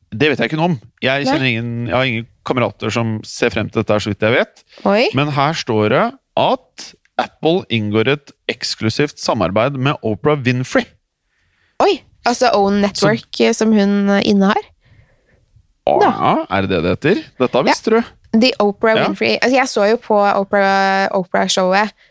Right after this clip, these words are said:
Speaker 2: eh, hver dag
Speaker 1: Ja.
Speaker 2: etter skolen i mange år.
Speaker 1: Ja.
Speaker 2: Så det,
Speaker 1: Fordi
Speaker 2: der har du gått glipp av mye, Jim.
Speaker 1: Ja. <laughs> Ja, jeg,
Speaker 2: Apropos guilty
Speaker 1: ja,
Speaker 2: pleasures.
Speaker 1: ja.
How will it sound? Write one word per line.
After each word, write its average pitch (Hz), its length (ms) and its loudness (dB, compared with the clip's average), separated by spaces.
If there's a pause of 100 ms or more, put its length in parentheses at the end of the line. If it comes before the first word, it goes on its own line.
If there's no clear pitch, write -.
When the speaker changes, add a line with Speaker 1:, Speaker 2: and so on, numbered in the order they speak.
(180)
Speaker 2:
eh, 208 240 2
hver 196 200 0
dag 190 200 -2
Speaker 1:
Ja. 165 160 0
Speaker 2:
etter 185 260 -2
skolen 202 480 0
i 214 240 0
mange 202 220 0
år. 208 180 -4 (1040)
Speaker 1:
Ja. 226 180 2 (300)
Speaker 2:
Så - 180 -2
det, 220 720 2
Speaker 1:
Fordi 302 500 2
Speaker 2:
der 311 60 2
har 294 60 2
du 320 180 2
gått - 60 0
glipp 349 180 0
av 330 80 2
mye, 214 360 2
Jim. 285 120 -2 (1000)
Speaker 1:
Ja. 147 180 2 (380)
<laughs> - 360 -20
Ja, 165 240 0
jeg, 208 100 0
Speaker 2:
Apropos 240 720 2
guilty 226 220 2
Speaker 1:
ja, - 40 -4
Speaker 2:
pleasures. 226 680 0
Speaker 1:
ja. 151 140 0